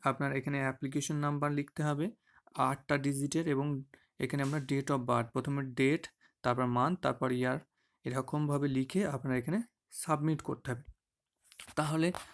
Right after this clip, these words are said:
আপনি আপনার, আপনার নিজের রেজাল্টটাকেও দেখতে পারবেন। ঠিক আছে, আর যদি, এম, দেখা যায় যে আপনার রেজাল্টটা, আহ,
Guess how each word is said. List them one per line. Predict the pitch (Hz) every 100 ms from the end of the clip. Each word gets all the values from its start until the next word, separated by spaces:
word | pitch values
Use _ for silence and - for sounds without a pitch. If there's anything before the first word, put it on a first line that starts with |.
| - -
আপনি | 143 - 151
আপনার, | 151 170 175 - _ -
আপনার | 139 - 156
নিজের | 143 135 147
রেজাল্টটাকেও | 139 135 131 147 185
দেখতে | 143 131 -
পারবেন। | 123 113 120 120 - _ _ -
ঠিক | 180 180
আছে, | 190 165 120 - _ -
আর | - 139 127
যদি, | 123 147 139 165 160 - - - _
এম, | 135 127 120 117 117 117 - _ _ _ _ _ _ _ _ _ - 139
দেখা | 131 160
যায় | 160 175
যে | 156 180 - -
আপনার | - 127 147 156
রেজাল্টটা, | 139 139 147 139 160 165 196 _ _ _ _ _ - - _ - - -
আহ, | 151 143 135